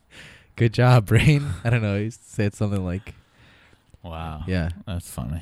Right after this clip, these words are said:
Speaker 1: It's something like that.
Speaker 2: Mm-hmm. So, <clears throat> yeah, I think just exercise for your anxiety could help a lot.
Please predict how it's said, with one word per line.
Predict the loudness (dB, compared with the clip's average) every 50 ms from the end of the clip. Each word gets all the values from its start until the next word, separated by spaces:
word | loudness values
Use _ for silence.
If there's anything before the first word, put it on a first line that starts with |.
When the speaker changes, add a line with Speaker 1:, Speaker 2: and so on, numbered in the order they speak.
| -8 -8
Speaker 1:
It's | -8 -6 -4
something | -6 -4 -4 -4 -4
like | -4 -4 -4 -4
that. | -4 -4 -4 -6 -8 -10 -12
Speaker 2:
Mm-hmm. | -10 -8 -8 -6 -6 -6 -8 -10 _ _ _ -20 -20 -20 _ _ _ _ _ _ _
So, | -10 -2 2 4 4 6 4 4 2 0 -4 -10 -16 -16 -16 -20
<clears throat> | -20 -20 _ _
yeah, | 0 2 4 4 4
I | 2
think | 2 0 -4 -4 -2
just | -2 -2 0 -2
exercise | -2 -4 -4 -4 -4 -2 0 2 2 2 2 0 0
for | 0
your | 0 2
anxiety | 2 0 0 0 2 2 2 2 2 0 0
could | 0 0 0
help | 2 0 0 0 0
a |
lot. | 0 0 2 2 2 0 0